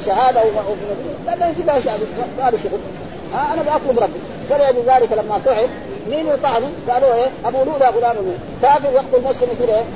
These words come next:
يصير شهيد ويدفن في المدينة، يموت في المدينة عشان يدفن بجانب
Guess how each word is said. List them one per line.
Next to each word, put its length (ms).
يصير 220
شهيد 220
ويدفن 520
في 80
المدينة، 320
يموت 220
في 80
المدينة 320
عشان 220
يدفن 360
بجانب 220